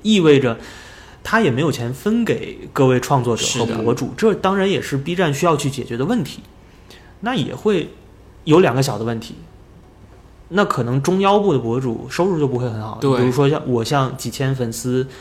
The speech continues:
Speaker 1: 几万粉丝的时候，那其实也接不到什么广告，
Speaker 2: 是的。
Speaker 1: 对吧？那其实这也不是一个很良性的生态。
Speaker 2: 是的。
Speaker 1: 对。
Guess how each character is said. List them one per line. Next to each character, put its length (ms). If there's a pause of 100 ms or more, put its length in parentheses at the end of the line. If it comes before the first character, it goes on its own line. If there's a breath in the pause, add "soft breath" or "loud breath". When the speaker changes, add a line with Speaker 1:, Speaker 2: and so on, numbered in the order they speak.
(200 loud breath)
Speaker 1:
几 100
万 140
粉 120
丝 160
的 120
时 120
候， 220 (400 loud breath)
那 100
其 140
实 100
也 80
接 140
不 80
到 100
什 80
么 80
广 160
告， 120
Speaker 2:
是 180
的。 100 (220)
Speaker 1:
对 80
吧？ 140 (920)
那 100
其 200
实 120
这 120
也 80
不 120
是 140
一 80
个 260
很 240
良 220
性 120
的 60
生 160
态。 220
Speaker 2:
是 180
的。 120 (200)
Speaker 1:
对。 120